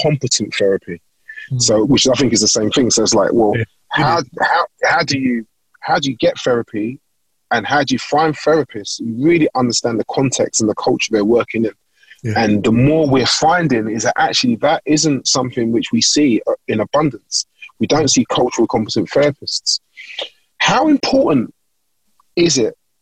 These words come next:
Speaker 1: do you feel, and what, what, what's the, how detrimental has it been to our communities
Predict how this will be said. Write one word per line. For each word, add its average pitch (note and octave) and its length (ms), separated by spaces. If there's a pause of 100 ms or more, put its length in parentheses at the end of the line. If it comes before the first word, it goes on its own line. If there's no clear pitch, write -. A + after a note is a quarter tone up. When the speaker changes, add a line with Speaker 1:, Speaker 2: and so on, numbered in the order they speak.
(220)
Speaker 1:
do C3 140
you B2+ 120
feel, A2+ 540
and C3 240
what, F3+ 320
what, G#3+ 360
what's G3+ 300
the, F3 260 (840)
how G#3+ 200
detrimental E3 640
has C3+ 160
it - 100
been C3+ 180
to C#3+ 120
our B2+ 120
communities C3+ 800